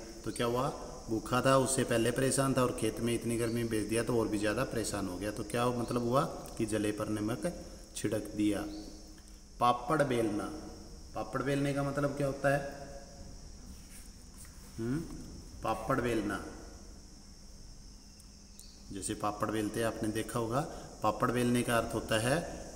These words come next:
बहुत परिश्रम करना या फिर बहुत मेहनत करना, किसी काम को करने के लिए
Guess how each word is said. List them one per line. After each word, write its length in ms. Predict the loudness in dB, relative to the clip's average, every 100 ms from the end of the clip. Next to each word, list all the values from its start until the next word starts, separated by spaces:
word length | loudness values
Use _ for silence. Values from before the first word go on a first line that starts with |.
| -2
बहुत 480 | 0 4 4 4 0
परिश्रम 420 | 2 2 4 4 6
करना 580 | 4 4 4 4 2
या 120 | 2 2
फिर 180 | 2 4
बहुत 360 | 4 4 4
मेहनत 440 | 2 4 4 4 2
करना, 260 | 2 4 2 -2 -8 -10 -12 -14 -16 -16 -16 -14 -14 -12 -12 -12 -12 -12 -14 -12 -10 -10 -12 -12 -4
किसी 240 | 0 2
काम 300 | 2 4 4
को 180 | 6 2
करने 400 | 4 4 6 4
के 140 | 6 4
लिए 480 | 4 2 0 -2